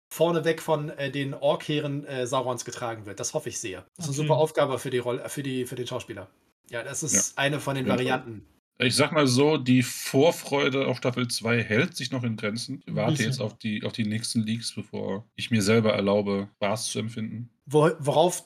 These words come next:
Speaker 1: äh, The One Ring Night hinweist, und das ist natürlich auch nicht von der Hand zu weisen, ist tats-, tatsächlich so, dass die offiziellen Social-Media-Kanäle dieser Serie seit gefühlt einem Jahr oder so oder anderthalb keinen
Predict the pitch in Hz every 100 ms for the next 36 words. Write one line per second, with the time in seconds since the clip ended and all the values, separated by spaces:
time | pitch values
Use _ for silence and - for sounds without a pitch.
0 | - 147 139 135 156 160 170 170 156 190
1 | 175 135 160 147 143 147 127 - 160 160
2 | 170 165 185 123 123 135 143 143 143 -
3 | 151 - - - 123 190 202 165 139 160
4 | 156 170 - - _ - 135 - 170 196
5 | - 185 175 165 151 247 151 147 190 151
6 | 143 135 131 143 156 135 120 113 147 160
7 | 131 139 175 - - _ - 127 143 143
8 | - _ - 120 170 170 131 131 127 196
9 | 240 226 226 254 185 156 143 - 151 220
10 | - _ - - 175 175